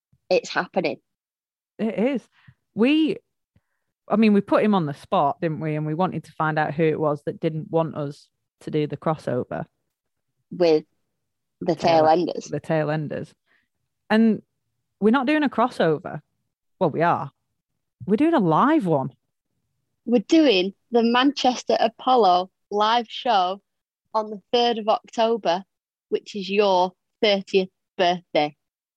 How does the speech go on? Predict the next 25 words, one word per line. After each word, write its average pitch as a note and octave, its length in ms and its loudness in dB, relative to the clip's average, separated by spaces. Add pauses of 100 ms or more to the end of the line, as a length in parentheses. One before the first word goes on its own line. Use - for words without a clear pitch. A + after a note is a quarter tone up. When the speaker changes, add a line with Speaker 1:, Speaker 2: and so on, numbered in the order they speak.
(100)
Speaker 2:
With F#3+ 280 0 (100)
Greg B3 240 -2
James, D3+ 560 -4 (180)
Felix A3 360 2
White F#3+ 240 0
and D3 100 -8
Jimmy E3 220 -2
Anderson E3+ 500 -4 (160)
and E3 140 -2
Matching. D#3+ 440 -4
They've G3+ 120 2
invited G#3 420 2
us D3+ 240 -2
onto F#3 240 0
their F#3 240 0
actual F3 540 -2
real F3+ 240 -2
life F3 260 0
show D#3 180 -2
in D#3 100 -4
front D#3 180 -8
of D3+ 120 -10
real F#3 200 2
life F#3+ 320 2
people. F#3+ 500 -2